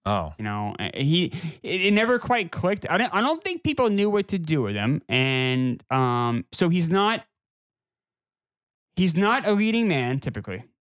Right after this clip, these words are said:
Speaker 2: He's not, I don't think, I don't say handsome enough. He's not maybe charismatic enough. There's something, even with Northern Exposure, I mean, that was an oddball show.
Speaker 1: It was.
Speaker 2: And it worked out. He worked perfectly in it.
Speaker 1: Yes.
Speaker 2: Um, but with,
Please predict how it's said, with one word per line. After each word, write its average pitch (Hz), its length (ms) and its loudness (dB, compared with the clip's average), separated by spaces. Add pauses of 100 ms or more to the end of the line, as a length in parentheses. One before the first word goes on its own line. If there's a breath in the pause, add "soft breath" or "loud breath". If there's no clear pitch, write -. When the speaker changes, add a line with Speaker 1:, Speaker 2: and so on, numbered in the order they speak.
(160)
Speaker 2:
He's 135 180 -2
not, 170 440 2 (880)
I 139 60 -2
don't 156 100 2
think, 147 280 2
I - 20 -8
don't 151 100 2
say 127 120 -2
handsome 151 400 0
enough. 123 140 -2
He's 143 120 -2
not 190 100 -2
maybe 151 160 -2
charismatic 143 580 0
enough. 147 180 -4
There's 170 160 0
something, 294 460 -2
even 359 280 2
with 381 120 2
Northern 247 260 2
Exposure, 196 360 2
I - 20 2
mean, 135 140 0
that 156 120 2
was 185 120 0
an - 60 -4
oddball 147 580 2
show. - 220 -2
Speaker 1:
It 131 40 6
was. 120 240 4
Speaker 2:
And 165 80 4
it 156 80 4
worked 160 180 0
out. - 160 -2
He 139 80 0
worked 139 220 0
perfectly 135 460 -2
in 101 60 -4
it. 127 40 0
Speaker 1:
Yes. - 380 0 (220)
Speaker 2:
Um, 127 420 2
but 143 280 0 (200)
with, 151 360 0